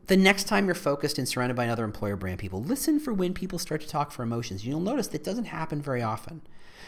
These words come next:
But perhaps this is my call to action to you.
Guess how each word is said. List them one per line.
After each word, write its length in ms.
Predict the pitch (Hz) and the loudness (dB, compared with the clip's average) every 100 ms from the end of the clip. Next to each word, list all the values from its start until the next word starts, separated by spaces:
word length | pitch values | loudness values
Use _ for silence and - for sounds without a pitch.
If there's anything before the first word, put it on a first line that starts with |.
| - - | -12 -6
But 120 | 190 | -2
perhaps 460 | 220 196 214 285 | 0 4 4 2
this 200 | - 233 | -2 2
is 100 | 202 | 4
my 160 | 160 156 | 4 2
call 320 | - 143 143 | 0 -2 -2
to 100 | 147 | -2
action 380 | 123 143 - 127 | -4 -6 -6 -6
to 100 | 120 | -4
you. 320 | 147 - - | -4 -6 -12